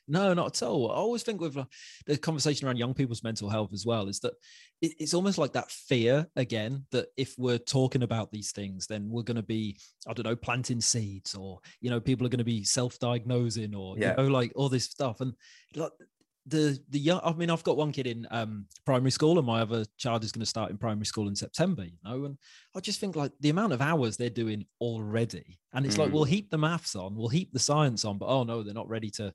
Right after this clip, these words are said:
Speaker 1: talk about mental
Speaker 2: Yeah.
Speaker 1: health. But when
Speaker 2: Yeah.
Speaker 1: they've got to do their exams when they're eleven, you know, that's
Speaker 2: Yeah.
Speaker 1: when they need to be understanding this stuff, you know, we kind of write them off, but, um, like, little children are so much more, uh, just open and intelligent than we give them, uh,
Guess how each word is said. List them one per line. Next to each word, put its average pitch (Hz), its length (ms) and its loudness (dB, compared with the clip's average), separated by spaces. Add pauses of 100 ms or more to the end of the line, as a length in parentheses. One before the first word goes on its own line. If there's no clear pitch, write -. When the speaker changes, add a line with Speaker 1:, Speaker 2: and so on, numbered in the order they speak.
(100)
Speaker 1:
talk 123 180 -2
about 110 140 -4
mental 123 260 6
Speaker 2:
Yeah. 104 60 0
Speaker 1:
health. 104 300 -8 (220)
But 160 60 6
when 202 120 8
Speaker 2:
Yeah. 202 60 4
Speaker 1:
they've 165 80 0
got 143 160 2
to 180 80 4
do 156 40 4
their 139 160 4
exams 127 520 -2
when 127 120 -6
they're 120 220 -6
eleven, 127 920 2 (120)
you 131 100 2
know, 147 220 2
that's 143 280 -4
Speaker 2:
Yeah. 180 60 -2
Speaker 1:
when 175 120 2
they 165 100 4
need 156 260 2
to 139 80 -10
be 151 140 0
understanding 151 640 0
this 92 180 -8
stuff, 90 360 -14
you 101 100 -8
know, 127 100 0
we 147 120 2
kind 208 200 -4
of 180 100 -4 (300)
write 160 320 0
them 151 140 2
off, 135 480 0
but, 143 240 2
um, 131 320 2 (460)
like, 123 200 -2 (200)
little 156 400 2
children 131 460 2
are 107 160 -8
so - 360 2
much 123 280 -4
more, 117 360 -2 (400)
uh, 127 160 -2
just 120 320 -4
open 131 420 2
and 123 140 -4
intelligent 113 500 -2
than 101 80 -10
we 104 140 -6
give 104 220 -12
them, 101 200 -6
uh, 92 220 -8